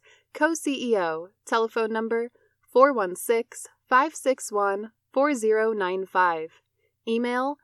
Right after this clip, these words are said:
A brand at gratomic dot C A.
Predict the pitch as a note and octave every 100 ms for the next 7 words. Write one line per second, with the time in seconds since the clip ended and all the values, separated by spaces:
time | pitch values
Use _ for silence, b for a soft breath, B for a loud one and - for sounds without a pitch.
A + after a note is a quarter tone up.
0 | _ _ - B3+ D4 A3+ A3 A3+ C4 A#3+
1 | F#3+ F#3+ F3+ - G#3+ A#3 C4+ C4+ G#3+ F3
2 | - C4 C4 G3+ F#3+ D#3+